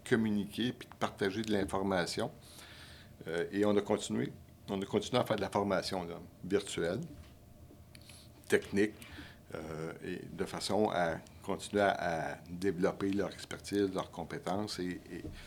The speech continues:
et ça, c'est, le, le feedback est, est positif. Est-ce qu'à long terme,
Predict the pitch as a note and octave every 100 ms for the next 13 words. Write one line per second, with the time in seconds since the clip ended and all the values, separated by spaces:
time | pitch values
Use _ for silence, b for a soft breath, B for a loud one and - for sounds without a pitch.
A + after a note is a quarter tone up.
0 | B B F2+ - A#2+ C3 - - F#2 G2
1 | F#2+ - F#2 F#2 A#2+ - G2+ E2 - -
2 | F#2+ - F2+ - - - - - B B
3 | B B B - - - - - - -
4 | - G#2+ - - B2 B2 G#2+ G#2 G#2 F2+
5 | A2 A#2+ A2+